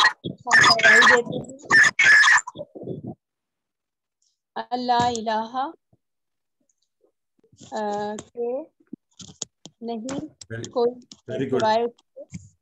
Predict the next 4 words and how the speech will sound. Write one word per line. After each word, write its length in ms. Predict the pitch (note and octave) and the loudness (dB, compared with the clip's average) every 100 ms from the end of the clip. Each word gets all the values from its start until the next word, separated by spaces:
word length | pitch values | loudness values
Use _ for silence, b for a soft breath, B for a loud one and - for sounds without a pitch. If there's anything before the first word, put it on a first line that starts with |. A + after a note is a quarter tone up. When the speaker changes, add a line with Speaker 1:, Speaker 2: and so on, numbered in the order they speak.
| _ _ _ | _ _ _
Speaker 1:
मगर 380 | A3 G#3+ B3+ D#4+ - _ _ _ - | -8 -4 -4 -6 -12 _ _ _ -10
अंता 400 | A#3+ A#3 D4 E4+ | -8 -6 -6 -8
तू, 460 | - B3+ D4 F#4 _ A3+ | -10 -8 -6 -8 _ -8
नस्तगफिरुका, 1080 | A#3 B3 - C4+ - C4 C4 C4 D4 D#4+ | -8 -8 -6 -6 -4 -6 -4 -6 -8 -8